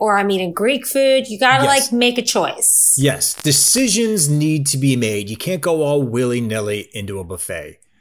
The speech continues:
Speaker 1: No.
Speaker 2: That's probably the biggest thing. So let's get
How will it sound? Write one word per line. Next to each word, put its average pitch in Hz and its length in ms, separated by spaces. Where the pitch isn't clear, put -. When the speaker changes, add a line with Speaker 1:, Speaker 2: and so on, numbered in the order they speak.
Speaker 1:
No. 190 120
Speaker 2:
That's 139 320
probably 147 540
the 110 120
biggest 101 460
thing. 76 240
So 175 280
let's 196 480
get 151 300